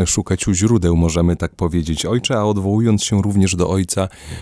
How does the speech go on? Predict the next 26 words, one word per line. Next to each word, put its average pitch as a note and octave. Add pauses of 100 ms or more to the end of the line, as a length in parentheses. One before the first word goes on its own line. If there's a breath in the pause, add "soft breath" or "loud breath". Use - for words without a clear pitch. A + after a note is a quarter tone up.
(100)
duszpasterskiego F#2+
doświadczenia, E2
ojciec E2
niesie F2+
swoją E2+
posługę F2
w E2
monasterze E2
Narodzenia E2
Najświętszej F2
Bogorodzicy E2+
w D#2
Zwierkach. F#2 (840 loud breath)
Hezychazm, G#2+
modlitwa F#2+
Jezusowa G2
oczywiście F#2+
jest F#2+
związana F#2
z E2
monastycyzmem, F2
tam G2+
to F#2
się F2+
wszystko -
narodziło, F2